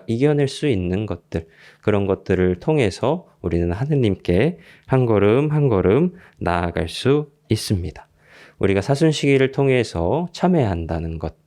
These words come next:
하느님의 말씀으로 우리가 무장하고 하느님의 말씀을 통해서 살아간다는 것과 같은 의미입니다. 그렇게 우리가 이번 사순 일주일, 사순 시기를 시작하면서, 어, 많은 결심을 할 수도 있지만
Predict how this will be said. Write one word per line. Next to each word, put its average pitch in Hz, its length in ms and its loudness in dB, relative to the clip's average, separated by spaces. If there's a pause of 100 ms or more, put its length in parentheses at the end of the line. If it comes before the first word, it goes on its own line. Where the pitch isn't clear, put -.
(300)
하느님의 107 420 0
말씀으로 101 580 0
우리가 101 300 2
무장하고 120 1000 -2 (240)
하느님의 113 380 0
말씀을 139 560 0
통해서 104 720 -2
살아간다는 87 840 -2
것과 117 540 -4 (300)
같은 135 720 -2
의미입니다. 98 920 -2 (680)
그렇게 95 280 0
우리가 92 460 2
이번 87 300 0
사순 135 440 2
일주일, 95 540 0
사순 113 300 -2
시기를 92 420 0
시작하면서, 98 880 -2 (340)
어, 80 240 -4 (260)
많은 113 440 0
결심을 101 800 0
할 143 140 -2
수도 135 300 -2
있지만 113 480 -4